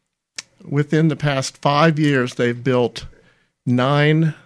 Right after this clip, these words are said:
villages. And there, it, there's one or two in every district.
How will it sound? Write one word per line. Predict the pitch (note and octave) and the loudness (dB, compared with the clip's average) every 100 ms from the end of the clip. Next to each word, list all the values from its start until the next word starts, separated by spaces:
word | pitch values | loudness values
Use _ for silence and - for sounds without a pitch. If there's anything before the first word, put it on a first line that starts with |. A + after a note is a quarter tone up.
| _ _ _ _ | _ _ _ _
villages. | - C3 C3 - - - - - - _ _ _ - - _ - | -6 -2 -2 -4 -10 -12 -12 -14 -18 _ _ _ -20 -20 _ -8
And | C3+ C3 B2+ B2 | -4 0 -2 0
there, | C3 - | -2 -2
it, | C#3 - | -6 -4
there's | C3+ B2+ - | -4 -4 0
one | D#3 F3+ | 2 4
or | E3+ D3+ | 2 0
two | - E3 C#3 C3 | 2 4 4 0
in | D3+ C3 - | -2 -6 -2
every | C3+ C3 C3+ C#3+ | -2 -2 -4 -4
district. | C3 C#3 - G#2 - - | -4 -4 -4 -8 -10 -18